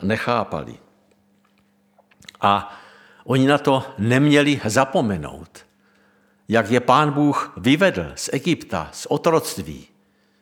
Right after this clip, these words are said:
jak je vedl cestou pouští, cestou mnohých zkoušek a často i utrpením proto, aby jim Pán Bůh něco připomněl.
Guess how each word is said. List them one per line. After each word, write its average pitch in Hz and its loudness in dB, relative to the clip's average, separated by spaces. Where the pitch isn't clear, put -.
jak 110 -2
je 123 2
vedl 151 2
cestou 127 -2
pouští, 123 -8
cestou 123 0
mnohých 120 0
zkoušek - -4
a 87 -10
často - 0
i 123 -2
utrpením 139 0
proto, 127 2
aby 104 -2
jim 135 0
Pán 127 0
Bůh 135 -6
něco 117 -4
připomněl. 69 -8